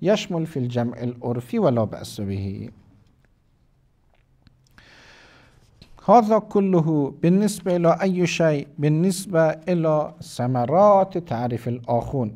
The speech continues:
وأنه لو عرفنا الت-، الت-، التعارض هكذا أنه تنافي الدليلين لا تنافي المدلولين، يترتب عليه هذه الثمرات المهمة.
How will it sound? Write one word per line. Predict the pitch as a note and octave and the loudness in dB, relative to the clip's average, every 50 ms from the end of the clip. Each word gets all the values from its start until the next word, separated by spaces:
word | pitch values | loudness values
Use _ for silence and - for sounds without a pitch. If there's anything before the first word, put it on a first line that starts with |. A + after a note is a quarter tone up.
| - - | -10 -6
وأنه | A2+ A#2 B2 B2 B2 B2 B2 B2 B2+ F3+ F3 | -4 -2 0 0 0 0 0 -2 -2 -4 -4
لو | C#3 B2 B2+ B2+ B2 A#2 A#2+ | -2 -2 0 0 0 -2 -4
عرفنا | - A#2 B2+ A#2+ B2 C3+ E3 G#3 G3 G3+ - D#3 C#3 B2+ B2 B2 | -4 -4 -6 -6 -4 0 0 0 0 -2 -4 -8 -6 -6 -4 -6
الت-، | A#2+ B2 - - | -6 -8 -10 -10
الت-، | A#2 A2+ C3+ A#2+ - - - - B2 A2+ - - | -10 -6 -6 -6 -8 -8 -6 -4 -4 -4 -4 -6
التعارض | B2 A#2 - - B2 A2+ A#2+ A#2+ A#2 A#2+ A#2+ B2 B2+ | -8 -8 -6 -6 -6 -4 -2 -2 -2 -4 -4 -4 -6
هكذا | A2+ A2+ F3 F#3+ F#3 F#3 - C3 A#2+ B2 A2 - - - | -4 0 2 0 0 0 -2 -6 -4 -6 -8 -8 -6 -4
أنه | B2 B2+ B2 A#2 A#2 A2+ B2 A#2 A#2+ | -4 -2 -2 -2 -4 -4 -6 -8 -8
تنافي | - A#2 A2+ A#2 A#2+ A#2 A2+ A#2 B2 A#2+ | -6 -6 -4 -4 -4 -4 -6 -6 -8 -8
الدليلين | A#2 A#2 B2 A#2+ A#2 A#2 A#2 B2 A#2+ B2 D#3 E3+ F3 D3+ A#2+ A2 A#2 A#2+ A#2+ | -8 -6 -6 -4 -4 -2 -2 -2 -2 0 0 0 0 -2 -4 -6 -6 -4 -2
لا | B2+ A#2+ B2 A#2 | -2 -2 -2 -2
تنافي | A#2+ - A#2+ B2 B2 B2+ B2 A#2+ A#2+ - C#3 D3+ | -6 -8 -6 -6 -4 -4 -4 -6 -6 -8 -6 -4
المدلولين، | D#3 D#3 D#3 E3 E3 E3+ E3+ E3+ F3+ F#3 G3 G3+ G#3 A3 A3 A3+ A3+ A#3 - - - - - _ _ _ _ - | -4 -2 -2 0 0 -2 -2 -2 -4 -2 0 2 2 2 0 0 -4 -6 -10 -14 -20 -20 -20 _ _ _ _ -6
يترتب | D3+ D3+ - F3+ F3 G#3+ A3 G#3+ - F#3 F#3 - | -6 -4 -4 0 2 2 0 0 -2 -8 -10 -8
عليه | A#2+ D#3+ E3 E3+ E3+ D#3 | -8 -6 -4 -4 -2 -2
هذه | D3 D#3+ E3+ E3 D3 A#2 A2+ | 0 0 0 0 0 -4 -6
الثمرات | A#2+ A2+ - - A#2+ A#2+ B2 B2+ D#3 F3+ F#3+ F#3 F3+ | -6 -8 -6 -4 -4 -2 0 0 0 0 0 -2 -2
المهمة. | D3+ C3 B2 A#2+ A#2 A#2+ D3 C#3+ C#3 B2+ B2 A#2+ A#2+ A#2+ | -4 -2 -2 -4 -4 -2 -2 -2 0 0 0 0 -2 -4